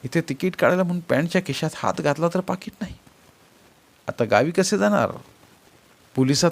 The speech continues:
तक्रार करायला गेलो तर म्हणतात, "आमच्या हद्दीत ते येत नाही." तुम्ही कुठून चढला तिकडे तक्रार नोंदवा. आता परत इतक्या लांब कसे जाणार? मित्राला फोन करतोय, त्याचा फोन लागत नाही.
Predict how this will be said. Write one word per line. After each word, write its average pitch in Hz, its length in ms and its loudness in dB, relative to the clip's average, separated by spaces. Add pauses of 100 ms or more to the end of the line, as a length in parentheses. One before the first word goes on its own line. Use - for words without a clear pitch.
तक्रार 151 280 2
करायला 156 240 2
गेलो 156 320 2
तर 175 140 0
म्हणतात, 156 420 2
"आमच्या 147 280 2
हद्दीत 156 300 -2
ते 151 60 4
येत 135 180 0
नाही." 156 200 -12 (2500)
तुम्ही 165 220 0
कुठून 185 320 -2
चढला 175 240 0
तिकडे 190 340 0
तक्रार 185 320 0
नोंदवा. 180 380 -2 (1160)
आता 123 180 0
परत 147 360 2
इतक्या 185 260 2
लांब 151 240 2
कसे 139 260 2
जाणार? 110 360 0 (1160)
मित्राला 131 380 2
फोन 135 240 2
करतोय, 107 380 -2 (400)
त्याचा 135 200 2
फोन 160 260 0
लागत 127 360 0
नाही. 110 160 -8